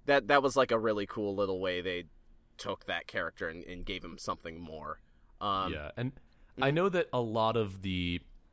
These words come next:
Speaker 2: like, a lot of times when you run into a silent protagonist,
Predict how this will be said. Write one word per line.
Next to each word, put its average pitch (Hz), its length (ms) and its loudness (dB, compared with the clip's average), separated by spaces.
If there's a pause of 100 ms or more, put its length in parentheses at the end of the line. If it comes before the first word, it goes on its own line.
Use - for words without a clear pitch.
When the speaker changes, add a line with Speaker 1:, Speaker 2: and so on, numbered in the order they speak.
(140)
Speaker 2:
like, 117 100 2
a 113 60 4
lot 131 300 4
of 139 80 2
times 110 260 0
when 98 80 -4
you 101 100 -2
run 95 220 0
into 90 640 -2
a 78 580 -2 (220)
silent 92 340 -2
protagonist, 85 680 -2